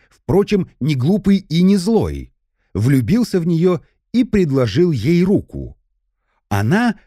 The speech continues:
согласилась быть его женой, а он пожил с ней лет шесть и, умирая, упрочил за ней всё своё состояние. Анна Сергеевна около года после его смерти не выезжала из деревни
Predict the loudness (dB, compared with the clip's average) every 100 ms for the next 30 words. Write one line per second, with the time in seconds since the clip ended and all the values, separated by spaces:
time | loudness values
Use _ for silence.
0 | _ -6 -2 0 -2 -4 -2 -2 0 -2
1 | -2 -4 -2 0 2 2 0 -2 -6 -14
2 | _ _ _ _ _ -2 0 0 -2 -6
3 | _ _ -6 -4 -2 -2 0 0 2 0
4 | -2 -4 -4 -4 -12 _ _ _ 0 2
5 | 2 0 -2 -2 0 0 0 -4 _ -6
6 | -2 -2 -2 -2 -2 2 2 2 0 _
7 | _ -6 -2 -2 -2 -2 -2 -4 -6 -4
8 | -4 -4 -6 -10 -14 -16 _ _ _ _
9 | _ _ _ _ -2 0 0 -2 -4 -2
10 | -2 -4 -8 -10 _ -2 -2 0 -4 -4
11 | -2 -2 -2 -4 -4 -2 0 0 -2 -4
12 | -4 0 -2 -2 _ 0 2 2 0 -2
13 | 0 0 0 -2 -4 -2 0 2 0 -2
14 | -10 -12